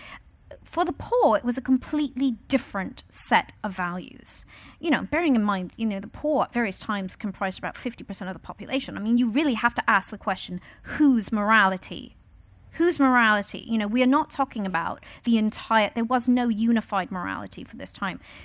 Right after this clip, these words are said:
So if you are poor, if you are a woman and your husband walks out on you or dies, you have got to find somebody else very, very quickly to keep a roof over your head.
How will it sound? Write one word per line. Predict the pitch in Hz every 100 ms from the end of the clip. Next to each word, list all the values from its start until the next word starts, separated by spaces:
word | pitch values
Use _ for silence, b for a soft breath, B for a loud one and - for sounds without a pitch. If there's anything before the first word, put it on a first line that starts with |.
| -
So | - 277 247 b b b _
if | 302 294
you | 349 349
are |
poor, | 330 - 311 226 196
if | 240 -
you | 311
are | 311
a | 269
woman | 240 254 196 190 202
and | 220 233
your | 277
husband | 240 254 254 233
walks | 208 - 220
out | 214
on | 202 185
you | 175 180
or | - 196
dies, | 233 214 180 170 175 B B
you | 220 294
have | 269 -
got | 285 277
to | 240
find | - 277 254 247
somebody | 226 247 226 226 -
else | 202 175 - 202
very, | 214 254 226 226
very | 220 208 208
quickly | - 226 - 170 160 b b b
to | -
keep | - 226 214
a |
roof | 202 190 -
over | - 180 170
your | 170 160
head. | - 160 -